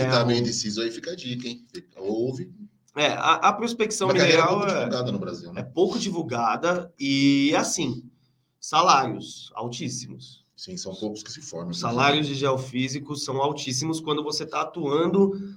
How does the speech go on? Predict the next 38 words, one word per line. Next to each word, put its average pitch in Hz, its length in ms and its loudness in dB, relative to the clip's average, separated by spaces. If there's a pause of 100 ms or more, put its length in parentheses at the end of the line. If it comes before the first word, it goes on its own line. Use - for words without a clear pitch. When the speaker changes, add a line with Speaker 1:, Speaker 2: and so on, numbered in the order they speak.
Speaker 2:
nessa 143 360 0
área 139 320 6
de 147 340 0
prospecção 147 560 -6
mineral 151 380 -2
mesmo, 113 260 -2
né? 123 100 -4
Você 127 120 -10
pode 202 200 -4
trabalhar 175 420 0
com 160 280 -8 (420)
os - 80 -18
próprios 190 240 2
governos 147 380 2
estaduais, 120 880 -2 (180)
né? 123 320 -4 (360)
Com 123 80 -4
as 123 60 -4
prefeituras, 123 640 0
você - 200 -6
pode 135 260 -6
trabalhar 135 640 2 (340)
dentro 135 240 0
de 131 100 0
grandes 147 360 4
empresas 127 340 -2
como 120 180 -8
a 117 40 -6
Petrobras, 117 680 -2
a 113 80 -6
Vale, 110 720 -4 (240)
é, 123 80 -14
tudo 127 140 -16
bem 151 100 -14
que 147 100 -18
a 127 40 -14
Vale, 113 320 -4
né? 127 300 -2